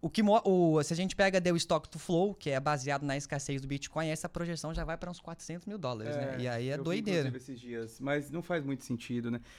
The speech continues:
Speaker 2: Cara, ver-, é, bom, eu vou dar a minha opinião agora. Dois mil, nó-, nós estamos em dois mil e vinte e quatro. Nós tivemos um, o, o grande catalisador do E T F, certo? De, e à vista de Bitcoin. Nós temos o halving por vir agora.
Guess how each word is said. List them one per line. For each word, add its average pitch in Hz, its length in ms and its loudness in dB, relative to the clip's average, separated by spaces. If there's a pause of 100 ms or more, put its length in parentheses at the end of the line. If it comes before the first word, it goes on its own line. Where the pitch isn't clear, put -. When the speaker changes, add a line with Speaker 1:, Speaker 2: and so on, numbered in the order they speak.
(140)
Speaker 2:
Cara, 208 240 4
ver-, 185 320 0
é, 180 180 -4
bom, 165 520 -4 (280)
eu 156 80 0
vou 170 140 4
dar 185 140 4
a 190 40 4
minha 185 120 2
opinião 175 420 4
agora. 139 500 4 (1500)
Dois 190 300 10
mil, 220 400 4
nó-, 190 200 4 (120)
nós 180 160 6
estamos 196 260 2
em 190 60 2
dois 185 180 4
mil 185 120 0
e - 20 -2
vinte 190 200 0
e - 40 -8
quatro. 131 420 4
Nós 156 160 2
tivemos 180 440 0
um, 180 80 2
o, 165 440 0
o 160 60 0
grande 190 280 2
catalisador 175 680 2
do 151 80 4
E 151 40 4
T 156 140 2
F, 151 520 4
certo? 147 380 2
De, 143 400 0
e 147 100 2
à 135 100 2
vista 143 280 -2
de 135 80 -8
Bitcoin. 147 440 2
Nós 156 160 2
temos 180 280 -4
o 170 80 -2
halving 156 360 8
por 151 180 4
vir 147 180 2
agora. 139 400 4